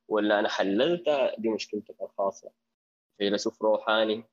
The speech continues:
فالمذاهب دي كلها في ال-، دايرين نتكلم الفترة اللي حنتكلم عنها بتاعت الفلسفة الحديثة دي. شنو المذاهب اللي كانت يعني تقدر، تقدر تقول رئيسية في المرحلة دي؟ اللي هي مذهبين. المذهب التجريبي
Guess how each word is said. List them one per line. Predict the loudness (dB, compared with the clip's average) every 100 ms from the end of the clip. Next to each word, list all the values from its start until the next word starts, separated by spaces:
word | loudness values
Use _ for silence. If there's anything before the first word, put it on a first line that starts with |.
| _ _ _ _ _ _
فالمذاهب | -2 0 0 0 0 0
دي | -4
كلها | -4 -2 0 0
في | -2
ال-، | -2
دايرين | 0 2 0
نتكلم | 0 0 2
الفترة | 0 -4 0
اللي | -2 -2
حنتكلم | -6 -4 0 0 0
عنها | -2 -2
بتاعت | -6 -8
الفلسفة | -8 -6 -6
الحديثة | -8 -6 -8 -8
دي. | -10
شنو | -2
المذاهب | 0 0 2 0 -2
اللي | -4
كانت | 0 0 2 -2 -8 _ _ _ _ _ _ _
يعني | 2 2 2 -2
تقدر، | 0 -2 0 -2 -2 -4 -4 -4
تقدر | -2 -2
تقول | 0 0
رئيسية | 0 -2 -4 0 -2
في | 0
المرحلة | -2 0 0 0
دي؟ | 0
اللي | 0 -2 0
هي | -2
مذهبين. | 0 -2 -2 -2 -4 -8 _ _ _ _ _ _ _ _
المذهب | 0 0 2 -2
التجريبي | -2 -4 0 0 -2 -8